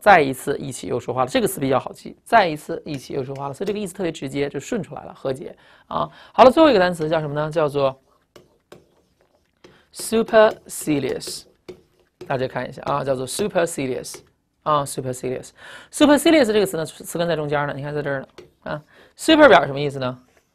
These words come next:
叫超级，咱们都知道，对不对？但我也说过，它位置表方向是哪儿？在上面。你看这怎么说？在上面说，这种在上面大吼大叫的感觉。记住我这个解释啊，在上面喊。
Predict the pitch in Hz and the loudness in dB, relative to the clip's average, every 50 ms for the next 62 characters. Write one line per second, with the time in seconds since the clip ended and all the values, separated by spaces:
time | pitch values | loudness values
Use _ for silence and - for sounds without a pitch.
0 | _ _ - 151 147 - - 190 196 175 147 147 151 147 131 135 135 131 131 127 | _ _ -4 -4 0 4 6 6 6 4 2 -2 -2 -2 -2 -2 -4 -6 -6 -4
1 | 127 117 120 120 120 147 139 143 139 135 185 185 160 151 143 147 139 135 135 131 | -4 -2 -2 -4 -2 -2 0 0 2 4 4 4 4 2 2 2 0 0 2 2
2 | 147 147 185 202 170 135 139 139 - - - - 160 160 165 147 131 123 120 - | 2 2 4 2 2 2 -2 -4 -6 -4 -4 -4 -4 -2 -4 -4 -4 -8 -12 -12
3 | - _ _ _ _ _ - 175 - - 240 202 147 - - - _ _ _ - | -16 _ _ _ _ _ -6 -2 0 2 2 2 0 -4 -12 -16 _ _ _ -2
4 | 175 220 240 247 190 160 143 135 - 139 131 - 170 165 - 254 190 139 113 - | 2 4 4 4 4 2 -2 -4 -6 -4 -4 -4 -4 -2 -2 -2 -4 -4 -6 -10
5 | - - 254 - - 170 147 - - _ _ - 208 196 - - 302 262 185 170 | -14 -18 -18 -14 -12 -12 -12 -12 -14 _ _ -2 -2 2 4 4 4 4 2 -2
6 | 139 - 196 180 - 139 - - 170 165 151 156 160 143 131 123 - - 98 110 | -2 -2 -2 -2 -2 -6 -4 -2 0 0 2 4 2 2 2 -2 -6 -10 -10 -8
7 | 117 - 170 160 151 135 131 131 131 123 131 - - - - 135 - - - - | -6 -2 -2 0 0 0 -2 -4 -4 -4 -6 -8 -6 -4 -4 -4 -4 -8 -16 -20
8 | - - - 208 196 277 254 190 147 131 - - - - | -2 2 2 4 6 6 6 4 2 -4 -6 -10 -12 -12